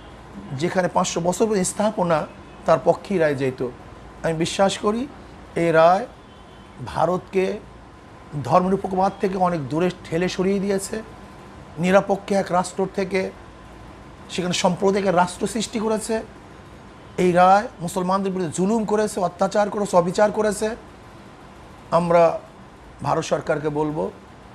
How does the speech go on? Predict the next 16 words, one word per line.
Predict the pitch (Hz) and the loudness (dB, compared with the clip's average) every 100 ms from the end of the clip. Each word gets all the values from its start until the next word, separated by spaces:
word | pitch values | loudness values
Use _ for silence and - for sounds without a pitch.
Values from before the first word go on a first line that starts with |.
| - | -8
এবং | - 147 143 | -2 -2 2
ভারতের | 147 160 156 | 2 2 0
মুসলমানকে | 151 165 165 190 190 | -4 -2 0 0 0
বলবো, | 185 190 196 202 240 | 0 2 2 -2 -4
অতিবিলম্বে | 160 160 160 165 175 185 208 226 - - - - - - | -8 -6 -2 0 0 0 -2 -4 -12 -20 -20 -20 -20 -4
এর | 160 151 | -2 0
বিরুদ্ধে | 151 170 151 | 0 0 2
আপনারা | 170 170 165 | 0 2 2
আপিল | 160 160 190 | 2 2 -2
করুন | 180 196 220 233 - - - - - - | 0 0 0 -4 -14 -20 -20 -20 -12 -4
এবং | 160 165 | -2 0
গোটা | 156 185 180 | 0 2 2
দুনিয়ার | 156 165 160 | 2 -2 -2
মুসলমান | 151 160 160 | -2 -2 -2
সোচ্চার | 180 170 202 196 | -4 -4 0 0
হন, | 214 214 | 0 -2